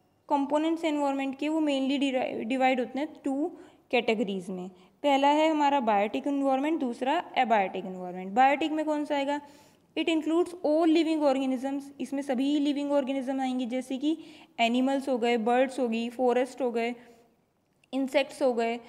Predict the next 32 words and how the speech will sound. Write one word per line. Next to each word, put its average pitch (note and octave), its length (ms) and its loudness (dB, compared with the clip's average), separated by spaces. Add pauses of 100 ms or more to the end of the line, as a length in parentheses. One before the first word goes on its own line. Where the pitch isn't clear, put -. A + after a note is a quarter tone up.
(180)
रेप्टाइल्स C4+ 640 2
हो B3+ 100 4
गए, A#3 300 0
माइक्रो B3+ 480 2
ऑर्गेनिजम्स C4 600 0
हो G#3+ 80 0
गए A3 120 -2
जैसे A3+ 240 -6
कि A3+ 200 -8
एल्गी, A3+ 420 -2
बैक्टीरिया, A3+ 560 0
फंजाई, A3+ 440 0
वायरस A3 520 -2
एटसेट्रा। - 520 -12 (480)
अब - 260 -4
एबायोटिक D4+ 600 4 (340)
मतलब C4 160 -2
जो D#4+ 180 2
भी D#4+ 120 4
जिंदा E4 320 4
चीज़ें E4 280 0
हैं E4 80 2
वो E4+ 80 -2
किस E4 200 -4
में D#4+ 100 -2
आ D#4+ 60 -2
गई? D#4+ 100 0
बायोटिक A3 420 0
में। D4+ 120 0
और D#4+ 60 2
जो C4+ 200 -2
भी D#4 260 2